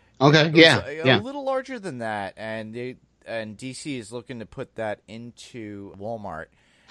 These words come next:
Speaker 2: Uh, I don't know the price on it, but, uh, they've mentioned it on a, a few podcasts that I listen to. One of them is Bagged and Boarded and, uh, the Mike and Ming Show, uh,
Speaker 1: Okay.
Speaker 2: from, uh, Smodcast.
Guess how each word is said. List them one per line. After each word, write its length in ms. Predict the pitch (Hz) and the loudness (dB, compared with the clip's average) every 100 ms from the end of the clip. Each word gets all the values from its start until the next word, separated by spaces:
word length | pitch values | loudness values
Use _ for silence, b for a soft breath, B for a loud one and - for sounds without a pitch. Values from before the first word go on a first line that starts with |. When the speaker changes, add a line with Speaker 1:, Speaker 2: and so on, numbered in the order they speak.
| b | b
Speaker 2:
Uh, 220 | - 110 107 | -8 -6 -6
I 120 | 120 | -6
don't 160 | 120 117 | -8 -8
know 140 | 120 | -10
the 200 | 107 110 | -10 -10
price 640 | 107 - - 113 151 170 - | -12 -16 -16 -8 -8 -8 -10
on 180 | 165 160 | -10 -10
it, 140 | 160 - | -12 -6
but, 260 | 123 113 | -4 -4
uh, 200 | 120 117 104 | -6 -6 -2
they've 240 | - - | -2 -2
mentioned 680 | 135 139 - 156 147 131 113 | -6 -12 -14 -12 -12 -14 -12
it 240 | 135 131 - _ - - | -8 -8 -12 _ -20 -14
on 460 | 131 127 123 120 | -10 -8 -8 -10
a, 220 | 113 107 - | -8 -8 -8
a 140 | 92 | -12
few 960 | 95 _ _ 113 113 113 117 117 117 117 - | -12 _ _ -16 -14 -12 -12 -12 -14 -14 -12
podcasts 580 | 123 107 - 123 120 - | -8 -8 -6 -8 -6 -8
that 120 | 110 | -8
I 80 | 107 | -6
listen 340 | 117 - 120 | -8 -12 -16
to. 360 | - 117 123 123 | -10 -10 -10 -12
One 200 | 110 113 | -12 -10
of 100 | 113 | -10
them 320 | 117 120 117 110 | -10 -12 -14 -16
is 760 | - 110 110 110 110 107 - - _ | -14 -10 -8 -10 -12 -14 -18 -20 _
Bagged 280 | 123 120 120 | -4 -4 -6
and 140 | 123 | -10
Boarded 520 | 113 117 113 113 107 - | -6 -6 -6 -8 -10 -10
and, 680 | 104 101 98 98 98 95 90 | -8 -6 -6 -6 -8 -10 -10
uh, 460 | - 104 98 95 90 | -6 -2 -2 -2 -4
the 100 | 101 | -6
Mike 240 | 101 104 | -6 -6
and 80 | 101 | -8
Ming 180 | 92 95 | -12 -12
Show, 380 | - 76 73 73 | -12 -10 -10 -6
uh, 300 | 90 95 262 | -2 2 2
Speaker 1:
Okay. 180 | 220 175 | 2 2
Speaker 2:
from, 320 | 104 101 98 | 2 0 -2
uh, 360 | 95 92 92 92 | -2 -2 -2 -4
Smodcast. 840 | - 117 101 98 90 80 76 - | -6 -8 -8 -6 -6 -6 -6 -14